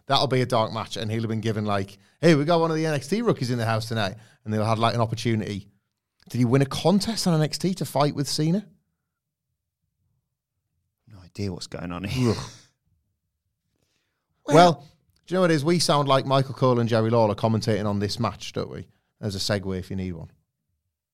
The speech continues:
Speaker 2: What is this? Sorry, I'm just reading this. I'm trying to fi-, I'm desperate to find out what this, oh, maybe it was May. Four five. Five, fifth of, uh, it's the fifth of April. That's why
Speaker 1: Yeah.
Speaker 2: I got confused.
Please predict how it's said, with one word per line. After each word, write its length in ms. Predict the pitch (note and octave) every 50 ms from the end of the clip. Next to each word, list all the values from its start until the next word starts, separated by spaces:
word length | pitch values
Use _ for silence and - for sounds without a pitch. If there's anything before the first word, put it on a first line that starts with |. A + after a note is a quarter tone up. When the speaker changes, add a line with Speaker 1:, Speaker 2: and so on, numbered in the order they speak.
| _ _ _ _
Speaker 2:
What 100 | _ _
is 100 | _ _
this? 500 | _ F#3+ F#3+ D3 A2 - - - - - _ _ _ _ _ _ _ _ _ _ _ _ _ _ _ _ _ _ _ _ _ _ _ _ _ _ _ _ _ _ _ _ _ _ _ _ _ _ _ _ _ -
Sorry, 320 | - - - G#3 B2+ A2
I'm 80 | G#2+ A2
just 160 | A#2 - D3+
reading 220 | E3+ F3+ D#3 A#2 A2
this. 220 | G#2 G2 - - _ _ _ _ _ _ _ _ _ _ _ -
I'm 100 | D3 C#3
trying 200 | - A3+ A#3 G#3+
to 40 | D#3
fi-, 140 | - - -
I'm 160 | - D3+ D#3
desperate 440 | C3 D3+ A#3+ A3 - - C3 - -
to 40 | -
find 200 | - B2 A2 A2
out 100 | D2 F#2
what 100 | G#2 A2
this, 220 | A2 A2+ - - - _ _ _ _ -
oh, 80 | A3 G3
maybe 220 | G3 A#3+ B3+ A#3+
it 40 | A3
was 180 | A#3+ B3 A3 C#3
May. 360 | C3 A#2 G2+ E2 C2+ B1 D#2 - _ _ _ _ _ _ _ _ _ _ _ _ _
Four 360 | _ - - G3 G3+ G3+ G3+
five. 720 | E3+ - - F#3+ E3+ D3 B2 G#2+ F#2 F2+ D#2+ E2+ - - _ _
Five, 360 | - G3+ G3+ G3+ F#3+ E3+ - - - -
fifth 420 | - - - G#3+ G#3+ G#3+ G#3 E3+
of, 140 | G#3 G3 - - - -
uh, 60 | D#3 E3
it's 140 | E3 E3 E3
the 80 | E3+
fifth 420 | - - - G3+ G#3+ G#3 G#3 - F3+
of 100 | E3+ E3
April. 420 | F3+ F3+ F3+ F3+ - - B2+ G#2
That's 200 | B2 D#3 D3+ -
why 120 | E3+ D#3 E3+
Speaker 1:
Yeah. 60 | E3
Speaker 2:
I 40 | D3
got 120 | C#3 A#2
confused. 720 | - C3+ A2+ - - C3 A#2+ G#2 F2 D2+ F#2+ - - -